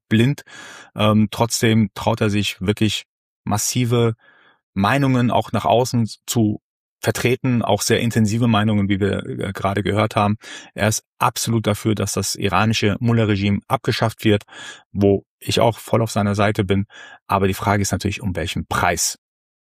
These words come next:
Äh, der Preis kann nicht sein, dass normale Zivilisten zerbombt werden. Solange Infrastruktur zerbombt wird, also vom Mullah-Regime, es ist völlig fein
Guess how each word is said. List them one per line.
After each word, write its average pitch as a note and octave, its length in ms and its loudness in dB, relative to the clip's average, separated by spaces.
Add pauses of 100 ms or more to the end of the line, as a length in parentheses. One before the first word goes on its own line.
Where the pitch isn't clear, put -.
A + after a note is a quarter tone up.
(480)
Äh, F2+ 240 -2
der - 100 0
Preis A#2 300 0
kann G#2 220 2
nicht A#2 160 4
sein, G#2 380 2
dass - 280 -4 (120)
normale G2+ 520 2
Zivilisten F#2+ 680 0
zerbombt - 420 -4
werden. - 320 -6 (340)
Solange C3 640 0 (1000)
Infrastruktur - 840 0 (340)
zerbombt G2+ 440 0
wird, - 240 -6 (300)
also F2+ 340 0 (400)
vom G2 240 0
Mullah-Regime, G2+ 640 2 (220)
es - 140 -6
ist F#2+ 100 -2
völlig G2+ 280 0 (120)
fein A2 380 0